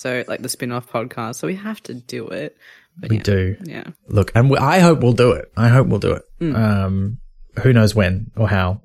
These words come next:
Speaker 2: I mean, we have <laughs> struggle sometimes to get this done every month 'cause it's a lot of work, but that's okay. Anyway,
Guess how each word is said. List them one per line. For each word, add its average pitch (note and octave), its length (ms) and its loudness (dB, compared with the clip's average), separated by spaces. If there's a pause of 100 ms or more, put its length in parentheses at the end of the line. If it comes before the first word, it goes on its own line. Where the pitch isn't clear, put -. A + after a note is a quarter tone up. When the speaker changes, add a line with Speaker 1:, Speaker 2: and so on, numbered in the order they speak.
Speaker 2:
I G#2+ 40 -2
mean, G2+ 160 2
we G#2+ 100 4
have G#2+ 240 2 (200)
<laughs> - 200 -20
struggle A2+ 600 2 (500)
sometimes B2+ 640 0
to G#3 100 4
get A2 160 4
this A2 180 0
done F2 180 0
every G2 200 0
month F#2+ 320 -2 (100)
'cause A2 220 2
it's - 120 -6
a G2+ 60 2
lot G#2 160 4
of G#2 80 2
work, G2 240 2
but C3 140 2
that's C#3+ 180 2
okay. A#2 380 0 (160)
Anyway, C#3+ 400 4